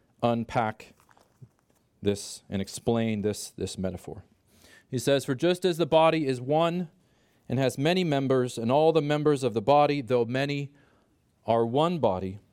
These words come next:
so it is with Christ. For in one Spirit we were all baptized into one body, Jews or Greeks, slaves or free,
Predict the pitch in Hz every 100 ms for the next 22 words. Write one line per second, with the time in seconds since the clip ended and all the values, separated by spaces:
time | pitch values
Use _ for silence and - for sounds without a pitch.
0 | _ _ _ - - - - - - 147
1 | 151 143 135 127 120 - 85 98 - -
2 | _ _ _ _ _ _ _ _ _ _
3 | _ _ _ _ - 131 135 139 165 190
4 | 185 - 156 165 170 147 139 135 135 156
5 | 143 143 147 - - 139 135 127 127 120
6 | 120 117 147 165 147 123 123 151 151 _
7 | _ _ _ _ _ _ - 101 123 151
8 | 160 165 156 - 107 101 135 147 143 -
9 | - 135 135 147 156 - 85 107